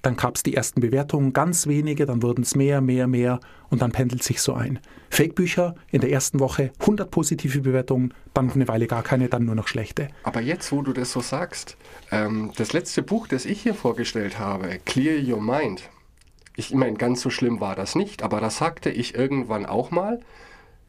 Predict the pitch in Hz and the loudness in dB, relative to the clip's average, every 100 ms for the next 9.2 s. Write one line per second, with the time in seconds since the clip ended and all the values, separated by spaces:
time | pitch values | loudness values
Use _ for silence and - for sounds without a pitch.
0 | _ _ - _ _ _ - - - - | _ _ -20 _ _ _ -20 -20 -20 -4
1 | 135 123 139 143 120 123 127 117 120 113 | -2 0 -2 -2 0 2 0 0 0 0
2 | 120 185 175 156 160 170 170 - 117 123 | 0 0 0 0 0 -2 -2 -4 -2 -4
3 | - 131 139 151 156 156 143 - 127 127 | -2 0 0 -2 -2 -6 -8 -6 -2 0
4 | 131 - 120 113 120 - 123 120 - _ | -2 0 0 2 0 0 0 -2 -6 _
5 | - - _ - - 123 131 127 113 - | -20 -20 _ -2 0 2 2 0 -4 -2
6 | 120 - 87 73 - - - - - _ | -4 -4 -8 -8 -14 -20 -20 -20 -20 _
7 | _ - - - - - - - - - | _ -20 -20 -20 -20 -20 -20 -20 -20 -20
8 | - - - - - - - - - - | -20 -20 -20 -20 -20 -20 -20 -18 -18 -4
9 | 123 139 | 0 2